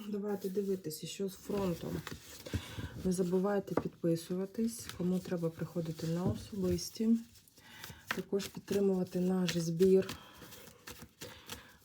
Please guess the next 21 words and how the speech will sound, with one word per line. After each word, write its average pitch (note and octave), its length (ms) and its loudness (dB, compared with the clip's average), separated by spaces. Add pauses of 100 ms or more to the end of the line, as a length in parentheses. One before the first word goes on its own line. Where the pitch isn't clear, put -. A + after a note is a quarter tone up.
Повербанки, F3 640 2
медицина. F3+ 800 0 (200)
Відкриваємо F3 800 -2
збір E3+ 380 2 (400)
на F3 240 2
напрямки, E3+ 720 0
на E3 140 2
Донецький, E3 640 -2
також D#3+ 420 -6
на F3 160 0
Запорізький. D#3+ 800 -2 (1200)
По F#3+ 140 4
запитам E3+ 500 0
хлопців. F#3 760 2 (680)
І, A3+ 80 4
як A3+ 140 10
завжди, F3+ 320 4
дівчата G3 600 0 (520)
купили F3+ 380 0
нам F3 200 2
подаруночки E3 880 4